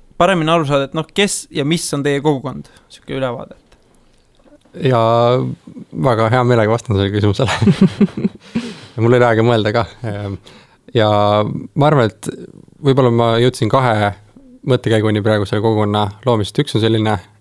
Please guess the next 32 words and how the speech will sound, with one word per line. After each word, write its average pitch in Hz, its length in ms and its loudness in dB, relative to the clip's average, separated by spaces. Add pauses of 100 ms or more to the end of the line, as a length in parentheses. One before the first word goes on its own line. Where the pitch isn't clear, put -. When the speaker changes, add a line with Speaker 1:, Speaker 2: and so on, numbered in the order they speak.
(400)
Speaker 2:
mida 113 240 -2
ma 113 80 0
mõistan 113 460 0
Eesti 131 480 0
siis 104 220 -4 (680)
äh, 110 220 -6
väikeinvestorite 110 840 -2
kogukonnana 104 560 -2 (260)
või 117 180 0
Eesti 120 280 -4
selline 104 400 -4 (400)
investorite 110 560 -4
kogukond, 107 440 -4 (400)
mis - 180 -4
siis 101 160 -8
on, 110 220 -2
ongi 120 220 0
see, 107 200 -4 (160)
noh, 113 160 -10
kuna 120 160 -2
Eesti 110 180 -6
on 110 80 -4
piisavalt 104 220 -6
väike, 151 300 -4
siis 104 200 -8 (520)
me 123 60 -2
teeme 113 260 2
kõiki 117 180 -2
asju - 180 -6
koos 107 260 0
nagu, 104 160 -4
et, 101 160 -6